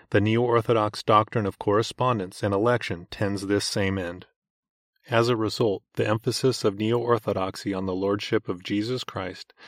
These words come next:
as opposed to the supposedly static conception of the sovereignty of God,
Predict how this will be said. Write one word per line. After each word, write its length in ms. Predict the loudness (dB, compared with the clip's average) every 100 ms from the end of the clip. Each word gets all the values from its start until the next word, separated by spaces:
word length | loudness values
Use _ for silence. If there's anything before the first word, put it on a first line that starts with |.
| -6 0
as 140 | 0
opposed 460 | 0 2 2 2 -4
to 100 | -4
the 140 | -4
supposedly 680 | -4 -2 0 0 0 -4 -4
static 540 | -6 2 2 4 -2
conception 640 | -6 -8 -2 -4 -4 -8 -8
of 140 | -8
the 100 | -8
sovereignty 540 | -2 0 0 -2 -2
of 100 | -2
God, 340 | 0 0 -2